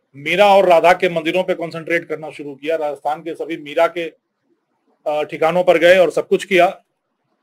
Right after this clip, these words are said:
अंत में एक clue हम लोगों के पास ये आया कि इसके परिवार की, कि इसके बहन की बेटी, अ, शम्मी बिश्नोई के बहन की बेटी का बहुत ज्यादा, ज्यादा जाना वृंदावन के आसपास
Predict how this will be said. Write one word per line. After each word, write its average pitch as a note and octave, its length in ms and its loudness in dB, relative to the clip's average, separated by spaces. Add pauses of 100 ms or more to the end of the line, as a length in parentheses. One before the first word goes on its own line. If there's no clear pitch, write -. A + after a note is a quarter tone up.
(100)
अंत F3+ 180 -8
में F#3+ 120 -2
एक G3+ 180 2
clue G3+ 160 2
हम F#3 120 0
लोगों G3 120 -2
के F#3 100 -4
पास F3+ 220 0
ये F3+ 120 -4
आया F3+ 240 4
कि F#3+ 180 -10
इसके F3+ 200 -4
परिवार E3+ 400 0
की, F3 200 -6
कि E3+ 140 -10
इसके F3+ 200 -6
बहन E3 240 -4
की F3+ 140 -10
बेटी, D#3 440 -6 (600)
अ, C#3 220 -8
शम्मी E3 240 -10
बिश्नोई F3+ 300 -8
के F3+ 100 -4
बहन E3 220 -4
की F3+ 120 -8
बेटी D#3+ 240 -8
का F3 180 -2
बहुत D3+ 180 0
ज्यादा, D#3 240 -2
ज्यादा D#3 300 -2
जाना D#3+ 240 -2
वृंदावन F#3 560 -2
के F#3 120 -2
आसपास E3 320 -2